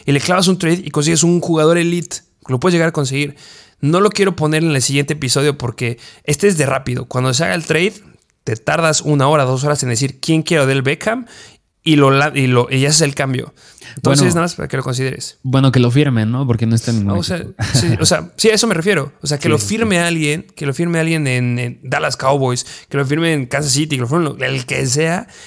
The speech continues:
Speaker 1: y te buscas al que sea fanático de ese equipo, porque seguramente va a querer dinero del Beckham. Entonces,
Speaker 2: Justo.
Speaker 1: tienes que estar listo para, luego, luego que veas el trade, ves quién te gusta y seguramente te lo va a inflar demasiado que vas a poder conseguir algo sólido.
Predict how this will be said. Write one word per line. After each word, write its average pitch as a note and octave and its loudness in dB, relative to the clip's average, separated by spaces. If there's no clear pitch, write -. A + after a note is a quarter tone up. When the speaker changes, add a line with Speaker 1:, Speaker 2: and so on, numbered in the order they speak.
Speaker 1:
y B2+ -8
te C3+ 2
buscas G3 4
al D3+ 0
que - -8
sea E3 0
fanático E3 -2
de D#3 2
ese D3 -2
equipo, D3+ -8
porque C3+ -4
seguramente F#3 2
va F3+ 2
a E3+ -4
querer E3+ -2
dinero D#3+ 0
del D3 0
Beckham. C#3+ -6
Entonces, E3 0
Speaker 2:
Justo. G3 -4
Speaker 1:
tienes G3 0
que - -4
estar E3+ 0
listo F3 -2
para, C3 -2
luego, F3+ 4
luego F#3+ 4
que D3+ 0
veas D#3 -2
el E3+ -10
trade, G3+ -6
ves D#3+ 0
quién G3 2
te G3 -2
gusta A#3+ -2
y D3 0
seguramente G3 2
te D#3 -2
lo C#3 4
va D3+ 4
a F3 2
inflar A3+ 0
demasiado A3 -2
que F#3 -4
vas F3+ -2
a G3 -4
poder E3+ -2
conseguir D3+ -2
algo D3+ -2
sólido. C#3 -4